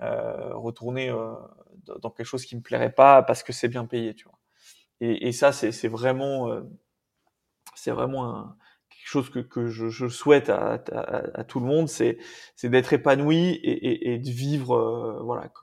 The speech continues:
comme il le souhaite, parce que finalement, on passe qu'une fois sur Terre, tu vois. Je, je cr-, je crois pas à la réincarnation, enfin peut-être, mais voilà.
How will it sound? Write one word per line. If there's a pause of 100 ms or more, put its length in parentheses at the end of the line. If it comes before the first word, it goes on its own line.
comme
il
le
souhaite, (680)
parce
que
finalement,
on
passe
qu'une
fois
sur
Terre,
tu
vois.
Je,
je
cr-,
je
crois
pas
à
la
réincarnation,
enfin
peut-être,
mais
voilà.